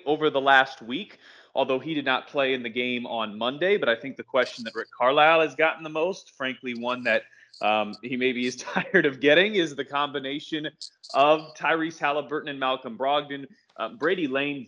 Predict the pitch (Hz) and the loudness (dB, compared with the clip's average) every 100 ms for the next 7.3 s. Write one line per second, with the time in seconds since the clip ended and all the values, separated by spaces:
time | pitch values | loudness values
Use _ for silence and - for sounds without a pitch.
0 | 123 120 127 135 135 - 117 - 147 127 | -6 -4 -2 -2 -4 -10 -8 -2 0 2
1 | 113 104 98 - 113 98 - 123 131 107 | 2 2 0 0 -2 -2 -6 -4 -4 0
2 | 120 120 113 110 - 120 117 113 113 - | 4 4 4 -4 -4 -2 -2 -4 -6 -8
3 | - 113 113 110 - _ _ - 120 123 | -8 -6 -6 -8 -12 _ _ 0 2 2
4 | - 113 110 107 104 - - 156 147 131 | -4 -2 0 0 -2 -2 4 4 4 0
5 | 117 120 120 104 - 113 113 110 110 110 | -2 -2 -6 -4 0 2 0 0 0 4
6 | 113 113 107 101 117 110 110 104 101 - | 6 6 4 -2 -2 -2 2 0 0 0
7 | 104 104 101 | 2 2 0